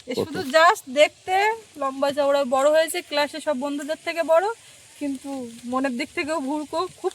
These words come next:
Speaker 1: তুকতুকে নরম টাইপের একটা মন, মানে
Speaker 2: হবে
Speaker 1: ইয়ে
Speaker 2: দশ
Speaker 1: সব
Speaker 2: বছর
Speaker 1: কিছু।
Speaker 2: পূর্ণ হলো।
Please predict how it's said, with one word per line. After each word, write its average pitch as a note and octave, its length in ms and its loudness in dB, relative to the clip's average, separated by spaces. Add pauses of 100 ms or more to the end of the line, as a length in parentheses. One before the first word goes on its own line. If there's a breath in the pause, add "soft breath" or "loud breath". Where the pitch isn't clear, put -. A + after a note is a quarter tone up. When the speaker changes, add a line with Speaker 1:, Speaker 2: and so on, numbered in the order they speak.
(100)
Speaker 1:
তুকতুকে E4 440 -6
নরম D4+ 400 4
টাইপের D4+ 420 2
একটা D4 360 -4
মন, G#3 380 -8
মানে A#3 220 -6
Speaker 2:
হবে A3+ 160 0
Speaker 1:
ইয়ে B2 80 2
Speaker 2:
দশ A2+ 160 8
Speaker 1:
সব A2+ 60 4
Speaker 2:
বছর B2+ 200 4
Speaker 1:
কিছু। C#3 120 -10
Speaker 2:
পূর্ণ C#3 220 6
হলো। G#2+ 200 0